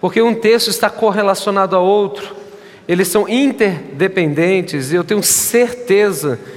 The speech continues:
que vai trazer edificação à tua fé, porque é a palavra do próprio Deus. Está escrito: "Ouçam agora", quatro treze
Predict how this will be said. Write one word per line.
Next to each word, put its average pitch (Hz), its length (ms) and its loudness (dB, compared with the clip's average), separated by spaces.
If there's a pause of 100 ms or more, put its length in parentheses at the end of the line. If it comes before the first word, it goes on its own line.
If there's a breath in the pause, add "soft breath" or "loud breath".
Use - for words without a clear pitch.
(260 loud breath)
que 165 120 -6
vai 180 220 0
trazer 170 560 2
edificação 165 640 -2
à - 20 -4
tua 165 140 0
fé, 180 200 -2
porque 180 280 -4
é 214 40 4
a 202 60 2
palavra 175 420 0
do 139 120 -8
próprio 127 280 -4
Deus. 104 540 -6 (1000)
Está - 200 0
escrito: 151 640 -2 (1120 loud breath)
"Ouçam 220 520 2
agora", 127 480 0 (1000)
quatro 170 380 2
treze 151 640 -2